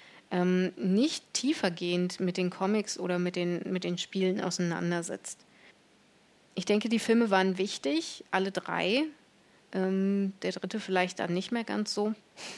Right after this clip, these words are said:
Ähm, um, um einen völlig neuen Zugang zu Comic-Verfilmungen zu ermöglichen. Ohne die Dark Knight-Trilogie hätten wir das Cinematic Universe in der Weise, in der es jetzt ist, vielleicht nie bekommen.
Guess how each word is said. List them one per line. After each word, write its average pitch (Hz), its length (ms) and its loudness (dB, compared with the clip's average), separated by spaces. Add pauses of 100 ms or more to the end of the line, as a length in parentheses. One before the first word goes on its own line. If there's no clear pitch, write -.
(640)
Ähm, 185 560 2
um, 202 240 2
um 196 120 0
einen 196 360 2
völlig 202 320 0
neuen 175 240 2
Zugang 247 580 0
zu - 160 -6
Comic-Verfilmungen 247 1040 -2
zu - 140 -4
ermöglichen. 247 800 0 (1300)
Ohne 196 320 4
die 196 120 0
Dark 175 280 2
Knight-Trilogie 190 920 -2 (880)
hätten 208 340 6
wir 214 140 6
das 196 260 4
Cinematic 196 540 4
Universe 202 560 4
in 180 220 2
der 180 260 4
Weise, 180 420 2
in 180 160 2
der 180 120 2
es 175 140 -4
jetzt 180 160 -6
ist, - 180 -4
vielleicht 185 480 -2
nie 196 240 2
bekommen. 208 720 0